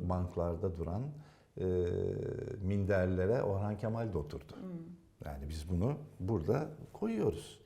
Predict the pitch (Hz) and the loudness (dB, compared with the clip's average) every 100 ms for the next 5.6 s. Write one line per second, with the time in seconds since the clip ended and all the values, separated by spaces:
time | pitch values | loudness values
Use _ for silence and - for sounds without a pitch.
0 | - - - - 107 104 101 98 104 101 | -20 -20 -20 -2 8 10 10 8 10 10
1 | 101 110 110 - - - - 107 - 123 | 12 8 6 0 -14 -14 2 2 6 12
2 | 123 104 98 - 101 - 90 87 123 110 | 12 12 12 6 -2 -2 0 2 2 4
3 | 104 107 123 147 147 - 107 95 104 107 | 2 2 2 2 0 0 0 2 2 2
4 | 107 104 101 104 101 98 98 98 98 98 | 4 2 2 0 2 2 2 2 4 6
5 | 104 117 160 180 151 - | 6 6 4 2 -2 -6